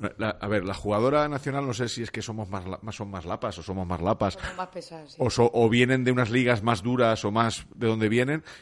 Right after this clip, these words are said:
Speaker 1: y no le dan el metro. La, la, la Mur le deja el metro aquí siempre que van marcando. Claro, le, le pegan unas pasas por los lados que es, es, es increíble. Y a María tres cuartos lo mismo. Sale Davis y le deja ese metrito y ya empieza y dices, "No puede ser".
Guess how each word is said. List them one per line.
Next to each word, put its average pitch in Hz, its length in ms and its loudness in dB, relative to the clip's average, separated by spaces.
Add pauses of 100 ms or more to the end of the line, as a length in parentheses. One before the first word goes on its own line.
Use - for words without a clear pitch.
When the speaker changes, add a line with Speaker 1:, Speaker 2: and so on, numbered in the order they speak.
(120)
Speaker 1:
y 98 200 0
no 101 120 0
le 143 100 6
dan 135 140 2
el 98 100 0
metro. 107 440 -2
La, 90 260 -2
la, 98 200 -6
la 92 180 -2
Mur 139 300 0 (180)
le 107 300 -2
deja 156 240 4
el 180 60 0
metro 131 420 0
aquí 110 340 -6
siempre 104 280 -4
que 104 100 -4
van 98 160 -2
marcando. 127 340 -4
Claro, 139 160 0
le, 92 180 0
le 95 160 -4
pegan 104 280 -2
unas 113 160 0
pasas 113 280 -4
por 113 140 -2
los 113 140 2
lados 127 180 0
que 160 60 -4
es, 151 100 -4
es, 160 360 -6 (220)
es 117 160 -4
increíble. 123 520 -2 (340)
Y 107 140 4
a 95 60 4
María 90 300 0
tres - 160 -8
cuartos 143 240 0
lo 101 60 -2
mismo. 131 180 -4
Sale 110 300 -4
Davis 160 520 0 (440)
y 113 120 0
le 107 80 2
deja 135 400 2
ese 156 220 0
metrito 170 540 0
y 117 100 -4
ya 120 60 4
empieza 143 500 0
y 113 60 -10
dices, 95 320 -8
"No 98 120 -8
puede 85 240 -6
ser". 80 240 -10